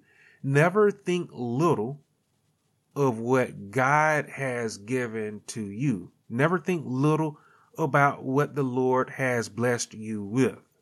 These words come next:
Again, that's the absolute worst thing that you and I can do. And again, unfortunately, I tell you, that is what happens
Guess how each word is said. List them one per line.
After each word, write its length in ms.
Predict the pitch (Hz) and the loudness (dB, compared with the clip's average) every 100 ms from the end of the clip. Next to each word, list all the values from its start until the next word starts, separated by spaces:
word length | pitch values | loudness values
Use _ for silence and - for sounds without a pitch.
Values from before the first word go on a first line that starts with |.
| _ _ _ _ _ _ _ _ _ _ - | _ _ _ _ _ _ _ _ _ _ -10
Again, 260 | 135 143 110 | -2 -2 2
that's 220 | 131 139 | 2 2
the 320 | - 123 117 151 | -2 -6 -4 2
absolute 600 | 175 170 170 156 151 120 | 2 2 -4 -4 -6 -6
worst 500 | 123 135 139 135 - | -2 0 0 -4 -8
thing 460 | 131 123 120 117 - _ _ | -8 -8 -12 -16 -20 _ _
that 260 | - 123 104 | -2 -2 -2
you 300 | 123 127 135 | -4 -4 -2
and 160 | 123 113 | -4 -2
I 180 | 107 104 | -2 -2
can 260 | 113 107 | -4 -2
do. 320 | 120 113 85 - _ _ - | 0 0 -2 -12 _ _ -10
And 140 | 131 | -6
again, 240 | 120 139 120 | 0 2 2
unfortunately, 600 | 110 180 180 - 117 117 | 0 0 0 0 -4 -2
I 60 | |
tell 240 | 113 165 156 | -2 -2 -2
you, 180 | 120 107 | -2 -2
that 180 | 127 127 | 0 -2
is 100 | 117 | -2
what 180 | 101 | -4
happens 800 | - 165 196 190 104 92 95 - | -2 0 0 0 -6 -6 -10 -12